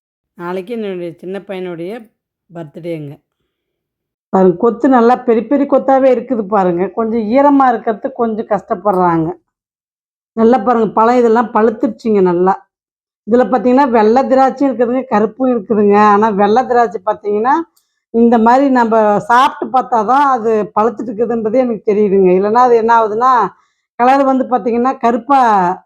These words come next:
ம், அதாவது கருப்பாகும், கருப்பாகும்னு நான் வெள்ளை திராட்சை விட்டுட்டு இருப்பேங்க. அதை சாப்பிட்டு பார்க்கும்போது அது இனி-, இனிக்குங்க. அப்ப இது வெள்ளை திராட்சை அப்படின்னு நினைச்சுக்க வேண்டியதா இருக்குதுங்க. ஏன்னா ரெண்டு கொடி வச்சிருக்கிறேங்க, வெள்ளையில ஒண்ணு, கருப்புல ஒண்ணு வச்சிருக்கிறேங்க.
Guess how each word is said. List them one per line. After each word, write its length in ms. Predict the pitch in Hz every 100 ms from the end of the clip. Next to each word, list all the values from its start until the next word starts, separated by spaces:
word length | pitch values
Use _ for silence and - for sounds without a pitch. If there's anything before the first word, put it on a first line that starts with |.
| _ -
ம், 160 | 202 190
அதாவது 280 | 196 214 262
கருப்பாகும், 600 | 262 247 220 269 233 226 254
கருப்பாகும்னு 680 | 240 240 247 247 220 247 254
நான் 140 | 226
வெள்ளை 180 | 202 214
திராட்சை 380 | 196 220 214 208
விட்டுட்டு 280 | 185 190 190
இருப்பேங்க. 340 | 165 180 165 170 _ _ _ _
அதை 100 | 226 233
சாப்பிட்டு 400 | 233 262 269 262
பார்க்கும்போது 540 | 247 233 226 226 254 277
அது 160 | 254 240
இனி-, 240 | 226 233 220
இனிக்குங்க. 480 | 240 277 269 233 180 180 _ _ _ _ 226
அப்ப 260 | 233 311
இது 140 | 294 269
வெள்ளை 280 | 226 214 240
திராட்சை 480 | 233 226 202 - 220
அப்படின்னு 340 | 208 190 214
நினைச்சுக்க 320 | 196 185 185
வேண்டியதா 360 | 190 180 170 175
இருக்குதுங்க. 400 | 170 - 165 165
ஏன்னா 140 | 190 233
ரெண்டு 260 | 220 208 220
கொடி 180 | - 240 247
வச்சிருக்கிறேங்க, 580 | 226 214 185 180 175 160 - _ _ _ _ _
வெள்ளையில 360 | 202 196 240 247
ஒண்ணு, 300 | 220 208 226 294 254 185
கருப்புல 400 | 175 190 190 220 202
ஒண்ணு 180 | 185
வச்சிருக்கிறேங்க. 600 | 180 170 160 151 156 143